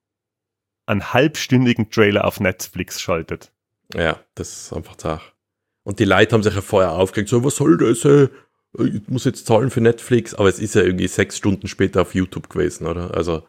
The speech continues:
Speaker 1: Ja,
Speaker 2: dann
Speaker 1: ja.
Speaker 2: hat's dann jeder anschauen können. Also, das war ein bisschen übertrieben. Aber ich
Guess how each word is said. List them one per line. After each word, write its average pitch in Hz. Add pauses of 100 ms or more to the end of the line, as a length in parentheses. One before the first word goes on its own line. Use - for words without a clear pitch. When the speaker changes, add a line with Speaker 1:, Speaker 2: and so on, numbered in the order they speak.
(160)
Speaker 1:
Ja, 98 (280)
Speaker 2:
dann -
Speaker 1:
ja. 90
Speaker 2:
hat's -
dann 82
jeder 80
anschauen 76
können. 78
Also, 82
das 82
war 82
ein -
bisschen 85
übertrieben. 92 (280)
Aber 104
ich 95